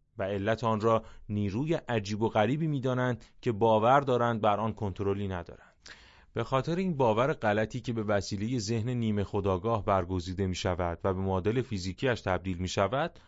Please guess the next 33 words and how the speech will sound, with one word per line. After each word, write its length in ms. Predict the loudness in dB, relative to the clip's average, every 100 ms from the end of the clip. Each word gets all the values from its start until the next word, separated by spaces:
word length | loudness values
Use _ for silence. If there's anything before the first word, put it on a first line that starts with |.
| -10
آنها 300 | -4 -2 -2
خالق 480 | 0 0 0 -2 0
بدبختی 480 | 0 2 -2 -2 -4
و 120 | -4
فلاکت 480 | -2 -2 -2 -4 -4
خودشان 440 | -2 -4 -6 -12
هستند. 540 | -14 -16 -18 -20 _ -20 _ -20 -20 -20 -2
اکنون 600 | -2 0 2 2 2 6
زمان 420 | 6 8 6 4
مناسبی 600 | 4 4 2 2 2 2
است 260 | 0 -4 -2
که 80 |
می‌توان 400 | -2 4 4 6
دوباره 380 | 4 4 4 2
گفت 460 | 2 2 2 -2 -20 -16
شما 320 | -2 0 2
با 160 | 2 2
انتقال 440 | 2 2 4 4
دادن 360 | 4 2 2 2
به 100 | 0
ذهن 300 | 0 0 2
نیمه 300 | 2 2 2
خودآگاهتان 880 | 2 4 4 4 2 2 2 -2 -2 -10 -16 4
و 180 | 4
باور 480 | 6 6 8 6 4
به 100 | 0
این 160 | -2 -2
که 120 | -4
تحول 600 | -4 -2 2 2 2 2
واقعاً 460 | 4 6 6 4 4
روی 200 | 0 2
خواهد 400 | 0 2 0 2
داد، 420 | 4 4 0